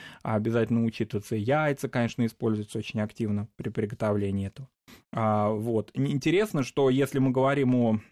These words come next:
куличах, о том, что они из себя представляют, или что они, так скажем, какую форму, да, они, а, представляют, и кулич, и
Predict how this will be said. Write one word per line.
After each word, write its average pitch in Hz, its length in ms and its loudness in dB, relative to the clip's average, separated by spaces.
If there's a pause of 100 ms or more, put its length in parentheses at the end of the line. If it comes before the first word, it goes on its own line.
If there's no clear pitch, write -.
(220)
куличах, 180 680 0
о 127 100 -2
том, 127 240 2
что 123 320 0
они 107 320 2 (360)
из - 100 -6
себя 110 240 0
представляют, 110 760 -2
или 107 120 -2
что 113 240 -2
они, 101 240 0
так - 200 -12
скажем, 104 320 -8
какую 107 280 -6
форму, 117 480 0
да, 117 160 -2
они, 117 260 -2 (880)
а, 127 280 0
представляют, 151 760 -2
и 147 100 -2
кулич, 151 720 0 (480)
и 123 340 4